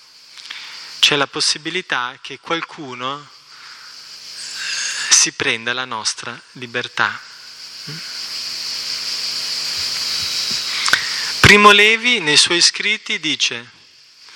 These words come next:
"Se è successo, può succedere ancora."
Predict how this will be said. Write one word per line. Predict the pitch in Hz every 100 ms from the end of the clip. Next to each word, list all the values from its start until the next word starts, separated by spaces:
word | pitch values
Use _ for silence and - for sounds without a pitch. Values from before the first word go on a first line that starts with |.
| - - - -
"Se | - 202 226
è |
successo, | 220 - 214 - - 214 180 135 - - 156 160 202 202 - - - _ - - - - - - - - - - -
può | 160 165 180 190 - - - - - - - - - - - - - - - -
succedere | - - 147 139 117 123 127
ancora." | 131 - 113 110 113